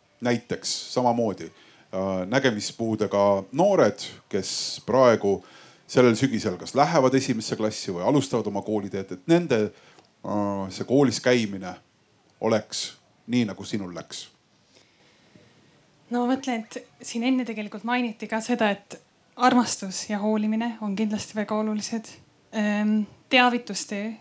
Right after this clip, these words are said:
Speaker 2: on kindlasti väga oluline just selles suhtes, et, et kuulata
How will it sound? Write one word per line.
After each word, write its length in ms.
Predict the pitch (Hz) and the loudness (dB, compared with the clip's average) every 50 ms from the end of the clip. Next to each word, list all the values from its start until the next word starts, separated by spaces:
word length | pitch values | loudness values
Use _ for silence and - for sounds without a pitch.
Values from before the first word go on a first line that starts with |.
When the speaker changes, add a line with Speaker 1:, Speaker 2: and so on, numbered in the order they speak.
| _ - | _ -6
Speaker 2:
on 140 | 240 240 214 | -4 -2 0
kindlasti 460 | 233 226 208 220 214 - - - 220 | 0 -2 -2 -2 -4 -6 -6 -8 -8
väga 180 | 214 208 214 214 | -6 -4 -2 -2
oluline 440 | 220 214 208 208 208 208 208 208 - _ - 254 | -2 -2 -4 -4 -6 -6 -6 -8 -10 _ -16 -12
just 160 | 214 208 - | -10 -10 -8
selles 280 | - 233 220 214 208 - | -6 -6 -4 -4 -4 -6
suhtes, 340 | - 202 - - 208 - 208 | -8 -8 -8 -10 -10 -10 -10
et, 300 | 202 - _ _ - 214 196 196 202 202 208 - - - - - _ _ _ _ _ _ _ _ - | -12 -14 _ _ -10 -8 -6 -6 -6 -8 -10 -14 -20 -20 -20 -20 _ _ _ _ _ _ _ _ -10
et 180 | 220 214 - - | -10 -10 -8 -4
kuulata 640 | - 247 254 247 240 208 - - - - 202 202 | -2 0 2 4 2 2 0 -4 -8 -6 -6 -6